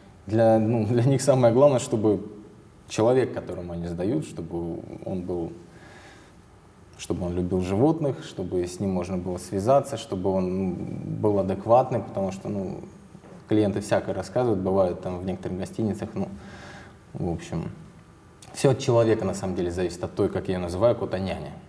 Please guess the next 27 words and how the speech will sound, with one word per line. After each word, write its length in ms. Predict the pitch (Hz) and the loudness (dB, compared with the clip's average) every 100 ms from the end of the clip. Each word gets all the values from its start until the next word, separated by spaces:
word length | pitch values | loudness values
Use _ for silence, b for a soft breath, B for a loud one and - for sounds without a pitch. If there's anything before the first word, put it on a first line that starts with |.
| - B B B - - - | -20 B B B -20 -20 -10
Вот, 160 | 87 85 - - | -6 -6 -8 -4
вот 280 | 92 - 101 | -4 -2 0
она, 520 | 101 117 120 107 98 | 2 4 4 4 2
м, 440 | 87 85 82 - - - - - - | 0 -6 -8 -10 -14 -18 -20 -18 -16
стержень 440 | - 110 92 92 | 0 2 2 -2
гостиницы. 600 | - - - 85 - - - B B | -4 -6 -4 -4 -6 -10 -16 B B
Видеонаблюдение, 760 | 110 127 123 117 107 113 156 139 | 2 4 4 2 2 4 6 4
на 100 | 110 | 0
самом 220 | - 107 | -2 2
деле, 160 | 104 101 | 2 2
само 280 | - 110 | 0 0
по 120 | 110 104 | 2 0
себе 360 | 113 110 113 B B B B | 0 2 2 B B B B
это 460 | 104 104 98 95 92 - - - - - - | 0 6 8 6 2 -6 -14 -18 -20 -8 -2
прикольная 460 | - 190 208 147 | 4 6 6 4
фишка, 400 | 107 104 - 82 78 - - - | 0 -4 -4 -8 -10 -14 -16 -4
которая, 640 | - 110 107 101 92 92 90 | 0 2 4 4 4 2 0
э, 380 | 90 92 87 85 | -2 -2 -4 -4
потянула 460 | 104 107 120 113 95 | -6 0 2 4 2
к 100 | 101 | 0
нам, 500 | 98 92 87 85 82 - - - - - - - - - | 0 0 0 -2 -4 -8 -16 -18 -20 -20 -20 -20 -20 -18
ну, 160 | - 110 | -4 0
внимание 480 | 98 104 101 95 92 | 2 2 2 2 0
сми, 340 | - 123 196 - - | 0 0 0 0 -4
когда 200 | 101 90 | 0 0
мы 140 | 90 85 | 0 -2
открылись. 640 | - 85 82 78 - | -4 -6 -4 -4 -8